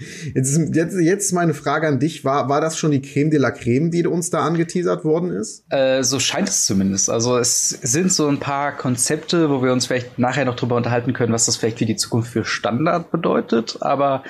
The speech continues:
Speaker 2: so der Rest ist dann, ehrlich gesagt, nicht so die ganz großen Brecher. Also ich kann ja mal, mal so grob durchgehen, was wir so, ähm, dann haben. Also die Sachen,
Speaker 1: Mhm.
Speaker 2: die schon, ähm, äh, bekannt ge-, äh, oder die schon bekannt waren letzte Woche,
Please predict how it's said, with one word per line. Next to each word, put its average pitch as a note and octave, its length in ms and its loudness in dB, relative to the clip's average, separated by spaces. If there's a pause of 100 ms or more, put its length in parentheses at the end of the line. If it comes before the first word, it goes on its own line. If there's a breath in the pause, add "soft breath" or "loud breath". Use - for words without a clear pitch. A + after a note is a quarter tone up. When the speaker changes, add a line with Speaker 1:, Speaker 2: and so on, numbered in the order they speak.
(320 loud breath)
Speaker 2:
so B2+ 160 -2
der B2+ 160 0
Rest D3 280 2
ist - 240 0
dann, E3 680 4
ehrlich D3 400 0
gesagt, D3+ 680 0 (500)
nicht C#3 320 0
so C#3+ 100 2
die C3 140 2
ganz C3 240 0
großen G#2+ 420 0
Brecher. G#2+ 480 -2
Also A#2+ 460 2 (320 loud breath)
ich E3 100 -2
kann G3 120 2
ja G3+ 60 4
mal, D#3 300 2
mal C#3+ 400 0 (160)
so C3+ 160 2
grob C#3+ 340 -2
durchgehen, C#3 520 2
was A#2+ 180 0
wir A#2 140 0
so, A2 440 0
ähm, G#2 500 0
dann G#2+ 240 -4
haben. G2 360 -4
Also A#2+ 300 0 (440 loud breath)
die B2+ 80 2
Sachen, F#3+ 180 4
Speaker 1:
Mhm. E3+ 60 4
Speaker 2:
die F3 160 4
schon, D3+ 440 2
ähm, B2+ 680 0
äh, B2 100 2
bekannt C3 340 -4
ge-, A#2+ 600 4
äh, - 0 -
oder A#2 180 0
die A2 100 -4
schon G#2+ 200 0
bekannt G#2+ 320 -4
waren C#3+ 240 2
letzte C#3+ 340 0
Woche, C#3 320 0